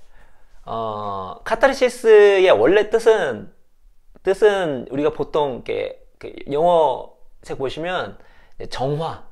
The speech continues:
순화라고 나오는데, 원래 그 이제 어원은 배설이라는 뜻이 있습니다. 어떻게 정화시키냐면, 예, 배설을 하는 거예요. 분출을 하는 거예요. 나, 내 갖고 있는 부정적 감정, 분노가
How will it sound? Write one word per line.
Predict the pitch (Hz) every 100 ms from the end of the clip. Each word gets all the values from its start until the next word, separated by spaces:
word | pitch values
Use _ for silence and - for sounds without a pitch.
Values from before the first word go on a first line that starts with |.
| -
순화라고 | - - 220 208 156 110 101 104
나오는데, | 95 98 95 139 131 90 - - -
원래 | 101 147 247 254 240
그 | 151
이제 | 113 117 90 -
어원은 | 110 139 135 170 151 95 - - - - -
배설이라는 | 120 147 208 139 107 104
뜻이 | 104 -
있습니다. | - - - - - - - - - - - - - - - - -
어떻게 | 120 - 202
정화시키냐면, | 156 151 160 - 156 135 208 180 - -
예, | -
배설을 | - 107 127 117
하는 | 147 147
거예요. | 101 90 -
분출을 | 143 151 - 139 139
하는 | 147 135
거예요. | - - - - - - - - -
나, | 123 156 165 -
내 | 139
갖고 | 151 151 156
있는 | 156 156
부정적 | 151 156 156
감정, | - 143 156 156 131 101 - - - -
분노가 | - 175 202 185 - - - - - 147 165 131 -